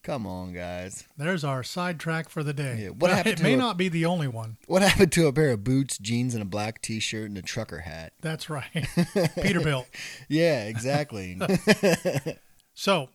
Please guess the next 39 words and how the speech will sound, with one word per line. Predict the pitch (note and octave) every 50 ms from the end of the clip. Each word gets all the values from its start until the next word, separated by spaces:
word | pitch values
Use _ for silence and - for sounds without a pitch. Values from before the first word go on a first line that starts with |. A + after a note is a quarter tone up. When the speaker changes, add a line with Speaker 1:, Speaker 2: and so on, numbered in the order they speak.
| _ _
Speaker 2:
let's | - D#3 C#3+ -
move | E3+ F3 G#3+ A#3 F#3
on. | G3 F#3+ F#3+ G#3+ B3 B3 F#3+ D#3 D3+ D3+
We're | D3+ D3+ D3+
gonna | D3 E3 E3 D#3+ D#3
go | C#3+ E3 E3 E3
to | D#3 - - F#3 F3 E3 D#3+ D#3 D#3 D#3 E3 F3+ E3+ E3 E3+
number | D#3+ D#3 E3+ D3+ D#3
twelve. | D3 - D#3 D#3+ E3 D#3+ F3+ A3+ B3+ A#3+ - - _ _ _ _ _ _ _ _ _ _
It | E3 D#3 D3
is | D#3+ E3 D#3+ C#3+
not | D#3+ D#3+ D#3+ D#3+
a | D#3 D3+
bro, | C3+ D3 D3+ D3 D3 D#3+ G3 A3+ A3 _ _ _ _ _ _ _ _
but | - D#3 D3 D3 - -
<laughs> |
don't | - A3 F3+ E3+ -
worry. | E3+ D3+ D3 D3+ E3+ E3 - _ _ _ _ _ -
We | F#3 F#3 F3
haven't | F#3+ F#3 D#3+ D#3+ D#3
given | C#3+ D#3 C#3+ C#3 C#3+
up | D3+ E3 D#3+ -
on | C3+ B2+
the | B2 B2
bros. | A2+ B2+ B2 A#2 A#2 B2+ C3+ - - _ _ -
Speaker 1:
Yeah. | F#2 F#2 F2 E2+ E2 D#2+ E2+ - _ - -
Speaker 2:
And | D3 C#3+ C#3+ C#3
it's, | C#3+ C3+ - -
uh, | F3 D3+ C#3+
by | C#3+ C3+ D3+ D#3+ D#3+ D3
the | D3
way, | C#3+ D3 C#3
that's | C3+ C#3 C#3 C3+ -
B | D3 C#3+ E3 D#3+
R | D#3 C#3+ C#3+ C3+ C#3+ - -
O | E3 D#3 D#3 D3+
U | D3 C#3+ D3 C#3 C3+
G | B2+ B2 - - F#3 F3+ F3 D#3
H, | C3 A#2+ B2+ C3+ - - -